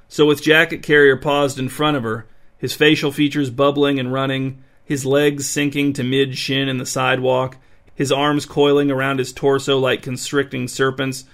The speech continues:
Jess watched him with as little interest as she could manage. Fifty-ninth sighting. The death of Jacket Carrier.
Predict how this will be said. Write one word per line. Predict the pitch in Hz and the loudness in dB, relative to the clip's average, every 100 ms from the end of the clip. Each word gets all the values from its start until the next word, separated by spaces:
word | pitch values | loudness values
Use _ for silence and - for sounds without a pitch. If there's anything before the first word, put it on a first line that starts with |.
| _ _ 135 | _ _ -2
Jess | 151 151 151 | 2 2 2
watched | 143 147 156 - | 0 2 0 -2
him | 123 | -6
with | 120 120 | -6 -8
as | 104 | -4
little | 135 135 | -2 -2
interest | 117 139 135 113 - | -2 -4 -8 -12 -12
as | 110 | -10
she | 120 | -10
could | - 110 | -10 -8
manage. | 117 117 107 95 - _ _ _ _ _ _ _ _ _ _ _ _ - | -6 -4 -6 -10 -16 _ _ _ _ _ _ _ _ _ _ _ _ -10
Fifty-ninth | 147 143 147 147 156 156 | -6 -2 0 2 2 0
sighting. | - 135 113 101 101 - _ _ _ _ _ | -4 -6 -4 -6 -12 -18 _ _ _ _ _
The | - | -6
death | 131 151 147 127 | 2 4 4 0
of | 120 | -4
Jacket | 131 131 135 135 - | -2 0 -2 -8 -8
Carrier. | 123 113 98 87 | -6 -4 -6 -10